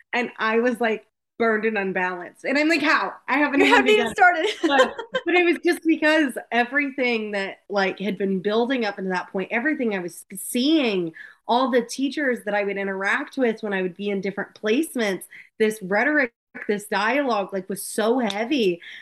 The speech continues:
Speaker 1: and it burned me before I got here. And I was like, "Nope." <laughs>
Speaker 2: Wow.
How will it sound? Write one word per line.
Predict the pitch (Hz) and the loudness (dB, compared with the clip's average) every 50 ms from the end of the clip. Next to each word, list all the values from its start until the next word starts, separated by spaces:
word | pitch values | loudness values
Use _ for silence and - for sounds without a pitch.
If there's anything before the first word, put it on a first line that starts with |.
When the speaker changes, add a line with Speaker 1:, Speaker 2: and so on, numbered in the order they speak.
| - - | -10 -6
Speaker 1:
and | - 233 233 233 | -4 -4 -2 0
it | - 240 269 262 220 196 170 | 0 0 0 0 -4 -8 -6
burned | - 226 233 262 311 320 311 | -4 -2 0 2 2 4 4
me | 302 302 | 2 2
before | 285 269 254 - - 277 277 | 0 -2 -6 -8 -4 -2 -2
I | 285 277 254 | 0 0 -2
got | - 226 262 320 330 285 247 | -2 -2 -2 0 -2 -2 -4
here. | 220 226 208 196 180 175 170 160 - | -4 -4 -2 -2 -2 -2 -4 -4 -6
And | 240 240 214 | -6 -4 -4
I | 208 214 | -4 -4
was | 220 220 220 | -4 -2 -2
like, | 233 208 202 190 | -2 -2 -2 -4
"Nope." | 214 214 208 208 220 240 240 240 - _ _ _ _ - | -10 -12 -8 -4 -4 -4 -4 -4 -8 _ _ _ _ -10
<laughs> | 233 254 - - - 320 - - 277 262 - - - - _ _ _ _ _ _ _ _ | -10 -10 -6 -4 -4 -4 -2 -2 -2 -2 -2 -6 -12 -12 _ _ _ _ _ _ _ _
Speaker 2:
Wow. | 190 185 202 180 170 165 165 160 160 160 - | -6 -2 0 2 2 2 2 0 0 -4 -6